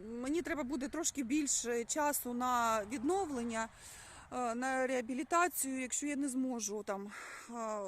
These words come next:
займатись поки садом, то, звісно, це перенесеться на осінь. Е, у мене ще є такий варіант, не знаю, чи, чи буду я це робити, чи ні. Але я думаю спробувати, якщо я не буду встигати, то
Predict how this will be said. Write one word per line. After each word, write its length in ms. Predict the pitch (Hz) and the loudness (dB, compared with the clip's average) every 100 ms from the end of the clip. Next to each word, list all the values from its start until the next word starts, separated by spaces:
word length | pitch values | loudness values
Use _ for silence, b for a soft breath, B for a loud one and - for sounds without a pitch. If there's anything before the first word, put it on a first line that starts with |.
| 151 90 82 69 60 69 | -6 -10 -16 -18 -14 -6
займатись 560 | 220 247 247 220 233 | 0 2 2 0 -2
поки 300 | - 226 240 | -4 -4 -2
садом, 480 | 233 233 220 208 208 | -2 -2 -4 -6 -10
то, 600 | - 285 330 320 262 214 208 | -8 -6 -2 0 0 -2 -6
звісно, 360 | 214 370 302 | -6 -4 -4
це 160 | 233 262 | -2 -4
перенесеться 760 | 247 240 233 277 247 202 - | -2 -2 -2 -2 -2 -4 -4
на 320 | 214 208 202 196 B B B - | -4 -4 -6 -10 B B B -4
осінь. 540 | 262 277 - 233 214 | 0 2 0 -2 -4
Е, 200 | 214 104 185 190 180 - | -6 -6 -6 -8 -10 -6
у 40 | |
мене 260 | 254 339 403 | -2 0 0
ще 160 | - | 0
є 180 | 302 277 | 0 0
такий 280 | 277 247 247 | -2 -4 -4
варіант, 520 | 226 247 294 330 269 226 214 | -2 0 2 2 0 -4 -4
не 180 | 226 240 | -2 -2
знаю, 400 | 220 202 185 185 | -2 -2 -4 -6
чи, 440 | - 208 202 185 123 78 - - - - - | -8 -8 -8 -8 -10 -14 -20 -20 -20 -20 -12
чи 160 | - 240 | -6 -2
буду 200 | 247 349 | 0 2
я 120 | 330 | 2
це 160 | 269 277 | 2 2
робити, 380 | 269 262 240 226 | 0 -2 -4 -6
чи 180 | - | -2
ні. 240 | 240 339 403 B B B B - - | 0 2 0 B B B B -20 -8
Але 220 | 262 311 | -4 0
я 100 | 311 | 0
думаю 300 | 269 277 277 | 2 2 4
спробувати, 720 | 269 - 320 269 262 247 254 | 2 2 -2 -2 -2 -2 -2
якщо 460 | 247 240 247 269 320 | -4 -4 -4 -4 -2
я 100 | 285 | 0
не 80 | 277 | 0
буду 220 | 262 254 | -2 -4
встигати, 600 | 233 - 285 349 392 294 | -4 -2 0 2 2 -2
то 400 | - 262 254 247 | -6 -2 0 -2